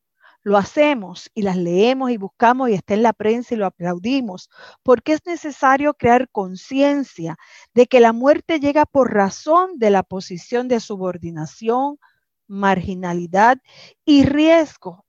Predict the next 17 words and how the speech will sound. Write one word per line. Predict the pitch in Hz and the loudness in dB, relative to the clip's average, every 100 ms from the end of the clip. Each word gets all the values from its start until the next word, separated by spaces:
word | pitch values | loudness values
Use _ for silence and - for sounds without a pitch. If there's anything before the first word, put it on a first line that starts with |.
| _ | _
en | 233 226 | -8 -2
el | 202 214 | -2 -2
cual | 254 254 269 - | 0 0 0 -8
se | - | -10
encuentran | 190 180 208 214 233 220 | -10 -6 -8 -6 -4 -2
las | 214 214 | -2 -6
mujeres | 220 269 285 226 208 _ _ _ | -12 -6 -4 -4 -8 _ _ _
respecto | - 190 - - 233 226 - 175 | -8 -8 -8 -4 -2 -2 -6 -12
de | |
los | 170 160 - | -12 -16 -14
hombres. | 170 160 170 - _ _ _ _ _ - - _ - | -14 -14 -16 -20 _ _ _ _ _ -20 -20 _ 0
Ese | 330 311 | 0 0
es | 349 | -2
el | 277 233 | 0 -2
punto | - 254 269 285 - 240 | -2 -8 -6 -10 -6 -6
de | 190 | -4
vista | 180 208 247 - - 254 254 | -6 -6 -6 -8 -4 0 0